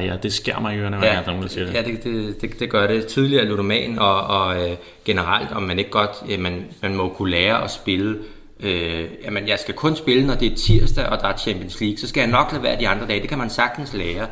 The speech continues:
Speaker 1: Det kan man ikke.
Speaker 2: Øhm, der er en række misforståelser, som, som vi vil forsøge at, at komme til livs. Øh, også hvad man kan, og hvad man ikke kan som, som ludoman.
Speaker 1: Det er præcis. Og for at komme tilbage til ham, den unge fyr, jeg snakkede med i går, han, han startede også, vi snakkede, øh, sammen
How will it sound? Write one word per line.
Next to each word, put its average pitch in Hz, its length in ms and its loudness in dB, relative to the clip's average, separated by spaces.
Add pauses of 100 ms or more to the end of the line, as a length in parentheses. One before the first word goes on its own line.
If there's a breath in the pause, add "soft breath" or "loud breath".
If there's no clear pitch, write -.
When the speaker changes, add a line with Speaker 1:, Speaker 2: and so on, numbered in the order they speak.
(140 loud breath)
Speaker 1:
Det - 140 -18
kan 87 120 -4
man 85 100 -8
ikke. 101 180 -2
Speaker 2:
Øhm, 92 240 -6 (640)
der 113 60 2
er 110 40 2
en 113 60 0
række 131 260 4
misforståelser, 131 720 0
som, 104 280 -4
som 104 180 -4
vi 107 80 -2
vil 95 160 -6
forsøge 131 400 -4
at, - 60 -4 (160)
at - 60 -12
komme 190 220 -2
til 92 120 -2
livs. 135 360 0 (460 loud breath)
Øh, 101 260 2
også 110 220 2
hvad 110 140 4
man 104 220 0
kan, 123 240 2
og 113 60 6
hvad 101 100 4
man 101 140 2
ikke 101 240 -2
kan 98 280 -4
som, 98 320 -4
som 90 220 -4
ludoman. 82 340 -6 (320)
Speaker 1:
Det 104 140 -6
er 101 40 -2
præcis. - 400 -12
Og 95 320 -4 (100)
for 101 80 -2
at 95 60 -2
komme 95 160 0
tilbage 95 260 0
til 101 200 -2
ham, 98 300 -4 (180)
den 92 100 -8
unge 101 240 -4
fyr, 98 120 -4
jeg 101 100 0
snakkede 101 300 -4
med 104 100 0
i 98 40 -4
går, 104 220 -2
han, 107 500 -2
han 107 140 -4
startede 104 440 -2
også, - 280 -4
vi 107 80 4
snakkede, 92 680 2
øh, 90 60 -6
sammen 92 340 -4